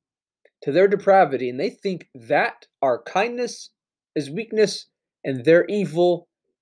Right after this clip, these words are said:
is their strength, and there's no fighting it. They think that we're so weak, we're so stupid, we're so controllable we're so programmable. Some of us are, absolutely.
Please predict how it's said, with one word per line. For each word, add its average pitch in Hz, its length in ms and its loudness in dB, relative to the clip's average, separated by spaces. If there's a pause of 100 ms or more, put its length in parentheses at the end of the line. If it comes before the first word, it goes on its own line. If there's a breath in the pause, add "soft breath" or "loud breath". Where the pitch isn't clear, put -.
(160)
is 139 200 -2
their 139 140 6
strength, 120 580 -4 (320)
and 135 140 -2
there's 123 220 -4
no 156 680 4 (360)
fighting 131 340 2
it. 85 160 -14
They 151 100 2
think 160 260 -6
that 139 160 0
we're 160 140 0
so 226 320 2
weak, 196 460 -10 (100)
we're 147 80 -4
so 226 280 2
stupid, 165 760 -8
we're 143 100 -6
so 202 500 2 (420 soft breath)
controllable 143 920 0 (720)
we're 147 60 -4
so 202 220 4
programmable. 175 1000 -2
Some 233 180 -2
of 180 100 -4
us 175 180 -4
are, 135 140 0
absolutely. 131 460 -8